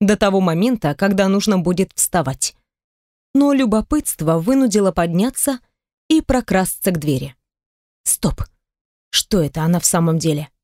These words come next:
"Я в своём доме!" София выглянула в коридор.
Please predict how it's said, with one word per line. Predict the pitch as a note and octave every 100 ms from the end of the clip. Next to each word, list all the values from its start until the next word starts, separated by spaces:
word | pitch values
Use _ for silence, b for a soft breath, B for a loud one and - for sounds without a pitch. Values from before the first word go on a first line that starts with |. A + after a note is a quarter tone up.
| _ _ _ _ _ _ _ _
"Я | A#3+ F#3+ F#3+
в |
своём | - A3 B3 C4+ D#4
доме!" | D#4 F#3+ G3+ - _ _ -
София | - A3 - G#3
выглянула | F3+ G3+ G3+ F#3+ F#3
в | -
коридор. | G#3 G3 D3 -